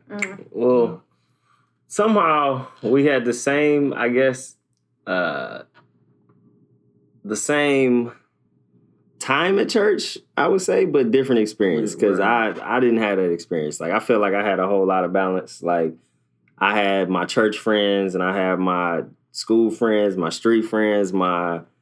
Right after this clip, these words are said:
Speaker 2: e-, all of my friends, you know? And I felt like I balanced it well. I mean, there, there, I did grow up in the church, and I was able to, you know, get a,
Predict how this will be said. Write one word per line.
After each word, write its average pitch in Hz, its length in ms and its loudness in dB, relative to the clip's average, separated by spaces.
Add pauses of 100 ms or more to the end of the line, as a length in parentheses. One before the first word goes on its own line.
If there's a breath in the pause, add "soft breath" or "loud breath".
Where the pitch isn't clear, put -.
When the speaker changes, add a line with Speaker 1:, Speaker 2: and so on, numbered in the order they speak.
(340)
Speaker 2:
e-, 104 180 0
all 92 220 2
of 98 80 0
my 92 120 0
friends, 69 580 -10
you 92 140 0
know? 90 240 0 (580)
And 92 680 0 (300)
I - 80 2
felt 220 220 0
like 220 100 2
I 240 80 2
balanced 269 420 0
it 247 60 2
well. 240 260 2
I 107 100 0
mean, 120 260 2
there, 131 260 2
there, 123 420 0 (1040)
I 110 80 0
did 135 220 2
grow 131 260 2
up 120 80 -2
in 127 60 2
the 123 60 2
church, 123 360 0
and 110 100 2
I 104 80 2
was 110 320 2
able 107 360 2
to, 101 420 0 (460 soft breath)
you 104 180 2
know, 92 360 0 (180)
get 104 180 2
a, 90 360 0